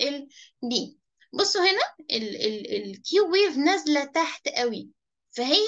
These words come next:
هي أصلًا ال Q wave دي، دي بوينت بتعبر عن ال electrical silent areas، يعني ال areas ال silent اللي موجودة في ال heart،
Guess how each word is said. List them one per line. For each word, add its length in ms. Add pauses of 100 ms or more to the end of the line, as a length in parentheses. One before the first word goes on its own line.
(160)
هي 160
أصلًا 280
ال 100
Q 100 (120)
wave 180
دي، 360
دي 180 (120)
بوينت 320
بتعبر 480
عن 320
ال 180
electrical 520
silent 480 (100)
areas، 300
يعني 240
ال 60
areas 360
ال 100
silent 680
اللي 100
موجودة 320
في 140
ال 100
heart، 260